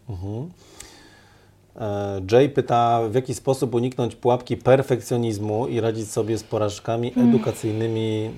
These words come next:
Speaker 1: w zespole?
Speaker 2: Mhm, tak, tak, tak. To jest z kolei taki element, którym my się zajmujemy od jakiegoś czasu. Jest taki koncept, ym, przywództwa, który mówi o przywództwie włączającym. Przywództwie włączającym,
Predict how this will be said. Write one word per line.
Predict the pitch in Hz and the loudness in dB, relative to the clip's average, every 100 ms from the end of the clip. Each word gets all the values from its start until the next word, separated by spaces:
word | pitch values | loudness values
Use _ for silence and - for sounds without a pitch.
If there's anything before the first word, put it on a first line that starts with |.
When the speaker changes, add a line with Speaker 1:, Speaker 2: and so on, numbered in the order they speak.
| 107 | -10
Speaker 1:
w | |
zespole? | 98 107 - 104 90 82 95 | -4 -4 -2 0 0 -2 -4
Speaker 2:
Mhm, | 208 190 202 196 | -4 -4 -6 -4
tak, | 190 170 - - | -6 -6 -8 -8
tak, | 175 - | -6 -6
tak. | - 175 170 | -6 -6 -6
To | - 214 | -2 0
jest | 226 220 - | 2 0 -6
z | |
kolei | - 196 196 190 | -6 -2 0 0
taki | 196 190 208 196 | -4 -6 -6 -2
element, | 196 190 185 180 _ | -2 -2 -4 -6 _
którym | - 196 196 190 185 202 - - | -10 -4 -2 -2 -4 -8 -12 -10
my | 208 196 | -4 -4
się | 202 202 | -2 -2
zajmujemy | 202 190 196 202 202 | -2 -2 -2 0 0
od | 190 | -2
jakiegoś | 185 180 190 196 - | -4 -8 -8 -8 -8
czasu. | - 180 - 202 190 202 _ _ _ - - - - - - - | -4 -4 -4 -6 -6 -6 _ _ _ -20 -20 -18 -20 -20 -20 0
Jest | 220 254 254 | 4 4 4
taki | 220 208 - | -2 0 -2
koncept, | - 220 226 - 196 180 - - - | 6 8 8 6 2 0 -4 -18 -14
ym, | - 180 180 175 175 165 175 - - - | -4 -2 0 0 -2 -4 -6 -8 -14 -14
przywództwa, | - 196 202 214 220 - - 185 | -8 -2 2 2 2 -8 -2 -2
który | 180 - 190 | -2 -4 -4
mówi | 190 190 | -2 0
o | 180 | -2
przywództwie | - 196 202 - - | -2 -6 -6 -4 -2
włączającym. | 190 190 190 190 175 170 165 185 - - 202 202 - - - | 0 0 0 -2 -2 -2 -4 -8 -12 -12 -12 -12 -18 -20 -12
Przywództwie | - 220 240 - 214 | -4 -2 0 0 0
włączającym, | 208 202 196 190 208 240 240 | 0 0 2 2 2 0 -2